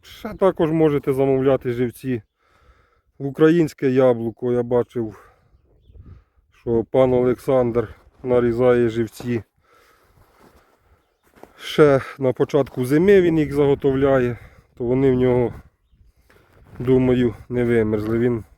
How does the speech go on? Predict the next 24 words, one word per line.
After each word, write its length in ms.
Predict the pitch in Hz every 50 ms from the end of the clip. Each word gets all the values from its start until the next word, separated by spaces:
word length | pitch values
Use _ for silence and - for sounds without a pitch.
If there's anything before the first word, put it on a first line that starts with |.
| _ _ -
ніби 480 | 127 123 143 143 147 151 139 131 131
з 60 | 127
Черкаської 720 | - - 135 120 - - 135 127 113 - - - 113 120
області. 580 | 139 156 147 139 135 135 127 - - 123 120 117 - - _ - - - - - - - - - -
Факт 220 | - 156 131 -
тому, 300 | - 175 165 160 156 147
що 120 | - - 147
в 40 |
нього 260 | 143 151 156 147 143 131
живці 360 | 131 135 123 - - 147 131
заготовлені 720 | 123 131 123 127 123 - 143 135 127 120 123 123 120 113
були 300 | 117 120 120 120 123 120
до 120 | 113 113
сильних 380 | - - 131 120 113 113 - -
морозів. 440 | 113 113 113 110 101 101 95 104 107
Можете 420 | 120 135 143 135 120 - - 120
до 140 | 107 104 107
нього 260 | 107 117 110 104 101
звертатися. 640 | - 104 104 92 - 113 104 98 - - - - - - - - - - - - - - - - -
Що 180 | - - 131
я 60 | 131 131
вам 120 | 127 123
можу 340 | 120 120 117 110 110 107 107 - - -
рекомендувати? 920 | 113 110 - - 113 110 110 107 104 110 107 107 104 101 98 - - 101